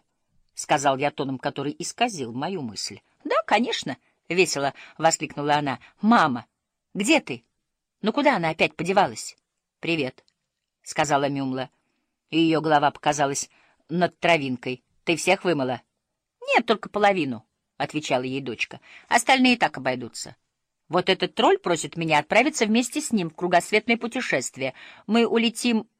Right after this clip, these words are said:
одинокий, как синица". "Нет, нет", — закричал я с вполне понятным беспокойством. "Я имел в виду совсем другое. Как орланы белохвосты", — поправилась дочь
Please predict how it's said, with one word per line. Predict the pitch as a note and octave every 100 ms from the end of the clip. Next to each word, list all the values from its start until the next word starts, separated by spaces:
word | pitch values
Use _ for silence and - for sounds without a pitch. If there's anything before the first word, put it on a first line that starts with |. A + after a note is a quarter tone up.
| _ _ _ _
одинокий, | G#3+ G#3+ C#4 F4+ G4 - G4 F#4
как | - F4
синица". | - - E4 D#4+ D4+ - D#3 - _ _ _ -
"Нет, | C3 -
нет", — | C#4 F4+ F#3
закричал | F#3 E3 E3 D3+
я | C#3+ C3+ - - _
с | - -
вполне | - D#3+ C#3+ B2+ B2
понятным | D#3+ G3 A3 B3+
беспокойством. | C#4+ - F#4 - D#3+ - - B2+ - - -
"Я | C3 B2+ C3+
имел | C3+ E3
в |
виду | G#3+ C4
совсем | D#4 B3 - A3 E3+
другое. | D#3 E3 D3 C3+ - _ _ _ _
Как | - B3 - -
орланы | G#3+ G3+ G#3 B3+ F4+ F#4 F4 -
белохвосты", — | C#4 D4 - - A#3 G#3 - - B2+ - _ _ _
поправилась | - C#3 C#3+ B2+ C3 -
дочь | C#3 C3 - -